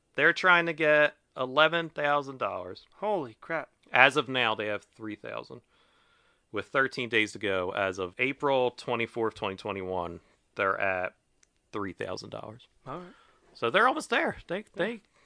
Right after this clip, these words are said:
Speaker 1: they got this. It might be over by the time this episode
Speaker 2: It
Speaker 1: comes out,
Speaker 2: probably will be.
Speaker 1: actually. Um, but it's, they're touting a two to six player, forty-five to sixty minute gameplay. It looks like a bunch of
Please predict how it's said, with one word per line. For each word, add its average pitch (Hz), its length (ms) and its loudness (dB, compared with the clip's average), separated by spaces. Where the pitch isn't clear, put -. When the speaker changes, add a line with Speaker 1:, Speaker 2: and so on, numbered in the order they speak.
Speaker 1:
they 180 120 -4
got 180 260 4
this. 98 220 -6
It 120 40 -8
might 160 160 2
be 120 120 6
over 120 200 6
by 101 140 2
the - 80 -10
time - 140 -8
this - 100 -10
episode 160 300 -8
Speaker 2:
It - 60 -12
Speaker 1:
comes 151 240 4
out, 135 200 8
Speaker 2:
probably 127 120 2
will 127 40 -6
be. 123 60 -4
Speaker 1:
actually. 143 320 2
Um, 139 400 8
but 123 380 6
it's, - 540 -6
they're 117 160 -10
touting 147 320 0
a 127 80 -2
two - 280 -12
to 196 100 -4
six - 260 -8
player, 170 400 0
forty-five 151 580 -6
to 135 60 -12
sixty 143 400 -14
minute 139 380 -12
gameplay. 151 640 -6
It 135 80 -4
looks 131 160 -14
like 120 180 -6
a 120 60 -8
bunch 123 220 -8
of 104 80 -10